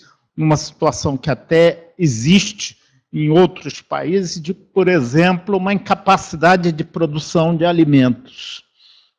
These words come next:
É, e, no entanto, é, a, a questão da fome é secular no Brasil. Houve situações, é verdade, de desabastecimento ao longo da nossa história, mas quando as situações se apresentaram,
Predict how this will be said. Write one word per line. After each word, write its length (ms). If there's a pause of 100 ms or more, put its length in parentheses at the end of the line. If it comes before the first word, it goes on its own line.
(100)
É, 720 (280)
e, 80
no 160
entanto, 800 (380)
é, 460 (200)
a, 200 (320)
a 100
questão 500
da 140
fome 640
é 80
secular 960 (360)
no 160
Brasil. 600 (720)
Houve 220
situações, 1000
é 60
verdade, 560
de 180
desabastecimento 1600
ao 140
longo 260
da 160
nossa 280
história, 500
mas 480
quando 320
as 100
situações 800
se 100
apresentaram, 960